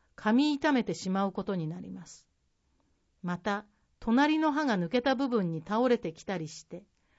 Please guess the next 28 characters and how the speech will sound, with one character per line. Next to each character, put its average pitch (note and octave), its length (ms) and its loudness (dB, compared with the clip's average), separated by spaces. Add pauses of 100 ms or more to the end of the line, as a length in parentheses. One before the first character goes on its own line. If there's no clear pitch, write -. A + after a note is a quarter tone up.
歯 - 180 -2
並 C#4+ 300 6
び F#3 140 -2
も D#3+ 300 -4
変 G3 120 -4
わ G#3 100 4
っ A3+ 80 -4
て - 160 -2
き G#3 160 -6
ま F3 160 -4
す。 - 300 -20 (1120)
食 A#3 340 0
事 E4 220 2
以 E4 40 2
外 A#3 240 2
で E3 140 -4
も D#3 280 -8
歯 C#4+ 180 4
を G#3+ 100 4
使 - 240 -6
っ G3 80 -6
て - 220 -8
い F3 100 0
ま E3 160 -6
す。 - 300 -20 (960)
例 A#3+ 180 4
え E3+ 60 2
ば、 E3 180 -8